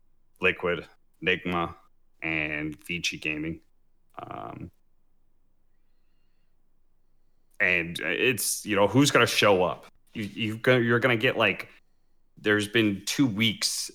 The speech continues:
basically, of not seeing these teams, if not more, when it comes to your, the, uh, teams, uh,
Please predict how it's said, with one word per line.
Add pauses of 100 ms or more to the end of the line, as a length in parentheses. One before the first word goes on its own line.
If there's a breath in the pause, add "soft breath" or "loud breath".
basically,
of
not
seeing
these
teams,
if
not
more,
when
it
comes
to
your,
the,
uh, (760)
teams, (100)
uh,